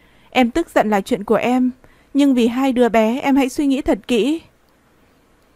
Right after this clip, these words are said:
Lâm Thiển không thể nhẫn nhịn nổi nữa, rốt cuộc quát một câu. Bọn nhỏ không phải là con anh.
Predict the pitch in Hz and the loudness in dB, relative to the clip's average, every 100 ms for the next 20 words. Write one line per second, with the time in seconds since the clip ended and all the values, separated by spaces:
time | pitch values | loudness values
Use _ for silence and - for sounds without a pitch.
0 | _ _ _ _ _ _ _ _ _ _ | _ _ _ _ _ _ _ _ _ _
1 | _ - 254 240 262 233 165 - 247 240 | _ 0 2 2 2 0 0 -2 0 0
2 | 190 170 262 285 220 214 170 185 190 262 | 0 0 0 0 0 0 0 -2 -2 -2
3 | 285 - - 294 - 233 185 254 294 247 | -6 -20 -4 -4 0 0 0 -2 0 0
4 | 190 - 233 233 - - _ _ _ _ | -2 -2 -2 -2 -8 -20 _ _ _ _
5 | _ _ _ _ _ _ _ _ - 277 | _ _ _ _ _ _ _ _ -2 2
6 | 254 269 277 - 311 311 214 214 214 277 | 4 6 4 2 0 2 4 2 2 2
7 | 285 285 285 | 2 2 0